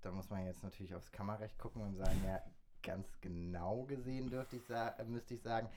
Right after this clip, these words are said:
ich werde bald Architekt, weil Architekt darf man sich ja nur nennen, wenn der Kammer ist, aber ich bin durch und durch Architekt und, ähm, ich lebe alles, was ich mache, hat mit Architektur zu tun und ich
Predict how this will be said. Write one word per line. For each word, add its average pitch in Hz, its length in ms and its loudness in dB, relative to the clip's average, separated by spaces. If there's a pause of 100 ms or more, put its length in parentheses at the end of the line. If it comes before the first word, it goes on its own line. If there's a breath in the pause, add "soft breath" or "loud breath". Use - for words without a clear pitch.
(160 loud breath)
ich 104 260 -4
werde 113 300 6
bald 87 280 2
Architekt, 92 560 -4
weil 92 200 2
Architekt - 420 -6
darf 90 140 0
man 95 160 0
sich 92 120 -4
ja 95 80 0
nur 92 140 0
nennen, 92 240 0 (320 soft breath)
wenn 92 120 -2
der 87 100 0
Kammer 92 200 0
ist, - 120 -4
aber 107 160 -2
ich 101 140 -8
bin 95 280 0 (140)
durch 101 240 -2
und 90 100 -4
durch 92 340 -2
Architekt - 600 -6 (420 soft breath)
und, 90 260 -2 (200)
ähm, 85 480 0 (220)
ich - 240 -16
lebe 98 280 0
alles, 101 300 -4
was 90 100 -4
ich 90 140 -8
mache, 98 360 -2
hat 98 140 -4
mit 95 160 -4
Architektur - 400 -6
zu - 140 -10
tun 123 420 0
und 95 220 0
ich - 260 -12